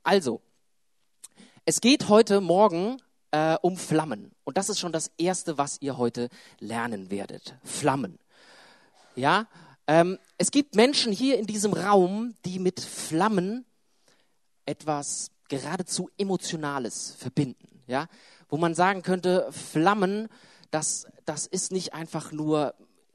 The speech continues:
irgendwas, sondern Flammen sind echt was, ah, wo, wo richtig viel Leidenschaft auch reingeht. Jetzt denkt der eine oder andere möglicherweise an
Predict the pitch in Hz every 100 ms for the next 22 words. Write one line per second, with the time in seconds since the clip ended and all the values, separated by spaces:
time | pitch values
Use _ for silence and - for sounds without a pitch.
0 | - - 123 165 180 147 135 147 - 165
1 | 285 - - 160 170 196 190 165 - 165
2 | - 156 - _ _ _ - 143 139 135
3 | - 139 131 127 - - 127 - - -
4 | - 170 131 120 127 113 - - - 208
5 | - - 214 - - - _ - - -
6 | _ - 139 - 196 202 - - _ _
7 | _ _ _ 165 147 202 208 156 196 196
8 | 185 170 247 294 202 160 147 175 160 -
9 | 135 127